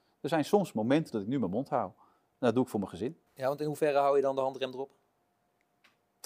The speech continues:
Speaker 1: Wel iets meer nu ze ouder worden. Kijk, mijn dochter, die leest alles nu, hè. Die is elf.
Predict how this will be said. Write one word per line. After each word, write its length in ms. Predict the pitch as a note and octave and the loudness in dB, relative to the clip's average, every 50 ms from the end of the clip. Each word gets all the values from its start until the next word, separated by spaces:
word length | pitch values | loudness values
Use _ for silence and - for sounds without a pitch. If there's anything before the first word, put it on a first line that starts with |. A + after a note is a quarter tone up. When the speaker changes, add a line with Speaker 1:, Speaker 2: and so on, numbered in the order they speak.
| - _ _ | -18 _ _
Speaker 1:
Wel 300 | _ A3+ G#3+ E3+ F3 F#3 | _ -14 -8 -4 -2 -2
iets 180 | C3 G#2+ F#2+ - | -2 -2 -4 -4
meer 180 | - G#2+ C3 D#3 | -2 -2 0 0
nu 100 | D3+ C3+ | -2 -2
ze 100 | - C3 | 0 2
ouder 240 | G2+ G#2 G#2+ G#2 | 2 2 2 0
worden. 200 | F#2+ F#2 F#2+ - | -2 -4 -4 -2
Kijk, 120 | - F3 F3+ | -2 -2 0
mijn 140 | F3+ F3+ E3 | 0 0 4
dochter, 420 | F#3+ A3+ A3+ - - A#2 B2+ E3 - _ _ _ _ _ _ _ | 4 4 4 4 0 -2 -2 -2 -6 _ _ _ _ _ _ _
die 120 | - F3 | -8 -2
leest 220 | G3 A#3 G#3+ G#3 G#3+ | 2 2 2 2 2
alles 280 | C4+ C4 B3+ G3+ D#3 | 2 2 2 2 2
nu, 180 | - A2 F#2 E2+ | 2 0 0 2
hè. 60 | F#2 | 0
Die 100 | D3+ F3 | 0 0
is 100 | E3 - | -2 0
elf. 480 | - - G3+ D#3+ G2+ F2 - - - | 4 4 6 6 4 2 -2 -8 -20